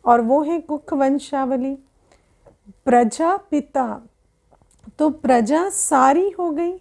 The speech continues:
है ना? अब बाबा कहते हैं जैसे शिव बाबा सर्व आत्माओं का परम पिता है, ऐसे साकारी सृष्टि में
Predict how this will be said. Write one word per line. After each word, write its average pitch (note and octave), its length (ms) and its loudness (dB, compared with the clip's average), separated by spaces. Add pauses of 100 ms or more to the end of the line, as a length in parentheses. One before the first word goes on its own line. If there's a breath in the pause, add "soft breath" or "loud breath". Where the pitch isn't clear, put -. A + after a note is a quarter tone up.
(800)
है C#4 60 -4
ना? E4+ 220 -2
अब A3+ 60 0
बाबा G#3+ 360 0
कहते A#3 340 -4
हैं D4 100 -2
जैसे A#3 600 -4 (400)
शिव - 260 -2
बाबा C4+ 460 0
सर्व D#4 760 -4
आत्माओं B3+ 840 -4
का A3+ 420 -4 (580)
परम C4 300 2
पिता A#3+ 380 -6
है, A3 360 -10 (920)
ऐसे C4+ 340 -2
साकारी B3 800 -2
सृष्टि B3 600 -6
में C#4 340 -2